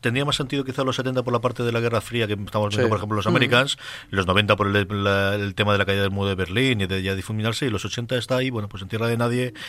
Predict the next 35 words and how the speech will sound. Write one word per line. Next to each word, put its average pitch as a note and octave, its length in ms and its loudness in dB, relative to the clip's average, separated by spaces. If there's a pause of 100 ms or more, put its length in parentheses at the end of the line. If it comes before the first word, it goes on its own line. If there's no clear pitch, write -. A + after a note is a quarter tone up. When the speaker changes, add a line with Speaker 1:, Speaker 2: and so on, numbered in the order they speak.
(160)
Speaker 1:
de G2+ 180 2
ya A2+ 180 6
no A2+ 300 4
es A2 240 0
el, A2+ 260 0
el A2 300 -2
punto A2+ 440 -2
de, A2 140 2
bueno, G#2 240 -8
de F2+ 80 -6
la F2+ 80 -4
crisis F#2 220 -10
de F#2 80 -6
los F#2 80 -4
mil F#2+ 100 -8
seis - 160 -4
cubanos A2 680 0 (320)
y - 60 -6
un G#2 80 -2
poquito G2+ 220 0
más G2 140 0
tranquila, A2 420 -4
pero, F2 340 -2
pero F2+ 140 -8
bueno, A#2+ 160 -8
a - 20 -8
ver G2 120 -4
qué - 80 -6
es - 20 -6
lo G#2 80 -6
que F2 60 -8
hacen - 140 -14
con D#2 140 -12
ella, F2 180 -10
¿no? - 60 -20